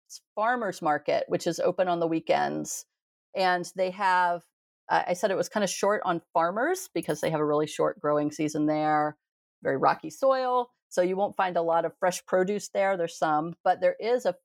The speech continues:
food court there with really interesting, uh, selection of food from local vendors. I think one of my kids got, um, Nigerian food. Another one got Thai food. So if you want something a little different, that's a great place to go. Uh, we, there's a big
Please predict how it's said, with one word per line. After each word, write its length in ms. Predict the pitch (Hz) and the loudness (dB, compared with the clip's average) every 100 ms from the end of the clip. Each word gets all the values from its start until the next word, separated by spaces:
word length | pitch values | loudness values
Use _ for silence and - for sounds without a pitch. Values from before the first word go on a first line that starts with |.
| - | -2
food 200 | 370 370 - | 2 2 0
court 240 | 180 - | -2 0
there 300 | 170 165 160 | 0 2 2
with 120 | 156 160 | 0 -4
really 360 | 170 185 190 - | -2 0 2 0
interesting, 840 | 165 175 170 - 175 165 160 156 - | -4 -2 -4 -2 2 2 2 -2 0
uh, 220 | 165 156 | 0 0
selection 480 | 160 170 156 - 160 | -2 0 0 0 -6
of 120 | 151 - | -4 0
food 200 | 175 160 | 0 0
from 160 | 165 | -2
local 340 | 156 156 160 156 | 0 -2 0 0
vendors. 520 | 160 156 156 156 156 | 0 0 0 0 -2
I 80 | - | -6
think 200 | - 151 | -6 -2
one 160 | 165 170 | 0 2
of 80 | |
my 140 | 165 160 | 0 -2
kids 320 | - 160 - | -2 -4 -2
got, 320 | 170 156 151 - - | 0 0 0 -4 -2
um, 260 | 165 156 | 0 0
Nigerian 680 | 151 151 151 214 208 202 196 - | -2 -4 -2 0 2 0 -2 -4
food. 480 | 208 190 185 180 175 _ _ - | 0 0 0 -2 -6 _ _ -4
Another 160 | 170 175 | -2 0
one 140 | 170 | 0
got 200 | 160 - - | 0 -2 -2
Thai 240 | 170 170 - | 0 0 -2
food. 380 | 180 175 170 165 _ _ | 0 0 0 -4 _ _
So 100 | - | -4
if 60 | 175 | 0
you 60 | |
want 140 | 190 185 | 0 0
something 140 | 185 | -4
a 60 | 170 | 0
little 240 | 165 165 | 2 0
different, 420 | 170 160 - 190 - | 0 -4 -2 -2 0
that's 240 | 151 - | -2 -2
a 60 | 175 | 0
great 240 | 170 - | 0 0
place 220 | 185 180 | -2 -2
to 100 | - | -4
go. 400 | 196 202 202 208 - _ _ _ - | -2 0 0 -2 -4 _ _ _ -2
Uh, 200 | 185 175 | 0 0
we, 560 | 170 190 185 185 180 180 | -2 -4 0 0 -2 0
there's 160 | 190 185 | 0 0
a 40 | |
big 340 | 175 247 247 | 0 2 2